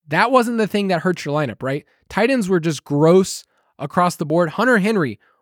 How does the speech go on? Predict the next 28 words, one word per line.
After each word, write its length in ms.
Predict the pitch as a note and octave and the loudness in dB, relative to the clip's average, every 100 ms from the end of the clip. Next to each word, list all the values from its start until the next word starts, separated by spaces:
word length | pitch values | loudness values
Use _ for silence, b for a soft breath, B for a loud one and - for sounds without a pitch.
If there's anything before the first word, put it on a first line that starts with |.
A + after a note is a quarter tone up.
| - | -4
was 280 | F3 A3 F3+ | 2 2 0
the 160 | G#3+ | -6
tight 300 | F#3+ - G#3 | -4 2 2
end 160 | G#3 F#3+ | 2 2
one 320 | F#3+ D#3 G2+ - _ | 0 0 -4 -14 _
in 160 | - E3+ | -6 -4
fantasy 420 | E3+ F#3+ E3+ D3 | 0 0 0 -2
this 140 | C3+ B2 | -6 -4
past 280 | C3+ C3 | -6 -4
week, 180 | C#3+ C3 | -4 -4
and 280 | B2+ B2+ A2 _ | -8 -10 -12 _
you 180 | C3+ E3 | -6 0
really 420 | G3 A3 E3+ C#3 _ _ _ _ _ _ _ | 4 4 2 -4 _ _ _ _ _ _ _
didn't 220 | F3+ F#3 | 0 2
need 140 | D3 F#3+ | 2 2
him. 100 | F#3+ | 2
I 100 | E3 | 2
played 200 | F3+ F3+ | 2 0
him 80 | E3 | 0
in 80 | |
a 40 | D3+ | 0
couple 220 | F3 D3 | -2 -2
tournaments, 420 | - D#3 D#3+ A#2+ | -2 0 0 -4
but, 120 | - B2 | -6 -6
like, 180 | A#2 - _ _ _ _ _ - | -6 -10 _ _ _ _ _ -6
didn't 200 | D3 B2 | -4 0
matter. 340 | B2 C3 D3+ _ _ _ _ _ _ _ - | 0 0 -4 _ _ _ _ _ _ _ -8
Um, 380 | C#3+ C#3+ C#3 | -4 -4 -4